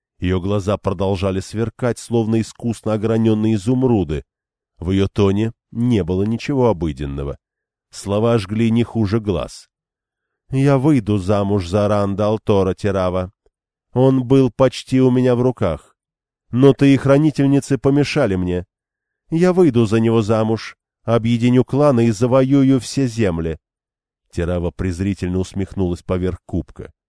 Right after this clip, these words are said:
«Куладин был каракарным, Сиванна. Я пока не нашла хранительниц, которые разрешили ему отправиться в Руидин,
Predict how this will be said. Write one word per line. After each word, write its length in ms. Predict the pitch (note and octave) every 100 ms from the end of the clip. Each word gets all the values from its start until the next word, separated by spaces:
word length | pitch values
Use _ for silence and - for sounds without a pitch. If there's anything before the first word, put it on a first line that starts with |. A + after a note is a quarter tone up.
| _ _ _ _ _ _
«Куладин 720 | G#2+ G#2+ G#2+ G#2 A2+ A2 G2
был 240 | G#2 G#2
каракарным, 720 | - G#2 G#2 - B2 F#2 D#2
Сиванна. 720 | D#2 - E2+ E2 D#2+ D2+ D2+ - _ _ _ _ -
Я 280 | B2 B2+
пока 500 | A#2 B2 C3 B2 A#2 A2
не 180 | A#2 B2
нашла 380 | B2 A2+ F3 F3
хранительниц, 720 | G#2+ G2 G2 F#2 G2 G2 -
которые 480 | G#2 G2+ G2+ G2+ G2
разрешили 600 | G2 G2 G2+ - G#2 G2
ему 180 | G2 G2+
отправиться 640 | - G2 G2 G2 - F#2+
в 60 | G2+
Руидин, 500 | G2+ G2+ G2 G#2